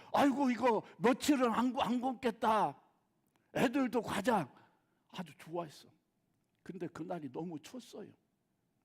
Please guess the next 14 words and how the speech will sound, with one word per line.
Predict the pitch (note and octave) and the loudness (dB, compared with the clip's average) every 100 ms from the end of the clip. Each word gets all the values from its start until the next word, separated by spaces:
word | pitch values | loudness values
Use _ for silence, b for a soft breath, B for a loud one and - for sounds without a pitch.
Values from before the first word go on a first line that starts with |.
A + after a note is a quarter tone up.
| _ _ _ | _ _ _
목사님이 | - - G#3 F3 D#3+ B2+ A#2+ b b _ | -20 -14 -12 -10 -10 -10 -14 b b _
"춘대 | - A#3+ A3 F3+ | -10 -6 -4 -6
그냥 | F3 E3+ C#3 | -6 -6 -6
보내기가 | - D3 E3 C#3+ C#3+ B2 B2 A2+ B B | -6 -6 -6 -8 -10 -8 -10 -10 B B
뭐해서, | A#2+ D3 C#3 - A#2 - _ _ D3+ | -8 -6 -8 -14 -20 -20 _ _ -12
야, | C3+ F#2+ b b b b b b _ - | -10 -10 b b b b b b _ -14
혹시 | A3+ | -12
갈 | - - D3 | -12 -12 -10
데 | - | -6
없으면 | E3 - D3 C3+ A#2 | -8 -8 -10 -8 -6
여기서 | C3+ D#3+ D3 | -6 -6 -12
자라고. | C3+ C3 B2 - - _ _ _ b b b b b b _ _ | -12 -12 -12 -14 -20 _ _ _ b b b b b b _ _
이층 | C#3+ F3 G3+ F3+ | -12 -8 -8 -6
건물 | E3 F3+ D#3+ C3+ | -4 -4 -2 -4